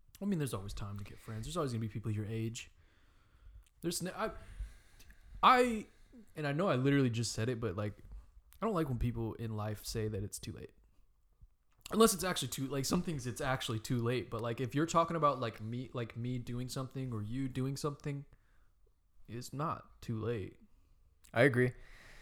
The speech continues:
Speaker 1: Unless you're, like, unless it's like, "Oh, I wanna be six." It's like, "What?" Well,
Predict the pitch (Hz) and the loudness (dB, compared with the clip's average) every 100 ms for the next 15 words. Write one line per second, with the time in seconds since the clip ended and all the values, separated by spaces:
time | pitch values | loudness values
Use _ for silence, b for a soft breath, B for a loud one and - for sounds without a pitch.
0 | B 123 123 127 120 120 113 110 120 123 | B -2 -2 -2 -4 -4 -6 -6 -4 -2
1 | 131 123 110 101 120 120 127 127 113 104 | -2 -2 -4 -2 0 2 2 -2 -6 -8
2 | - 120 - - - - - 110 110 110 | -6 -8 -10 -16 -18 -18 -10 -8 -4 -4
3 | 120 135 151 151 160 | -4 -6 -8 -6 -8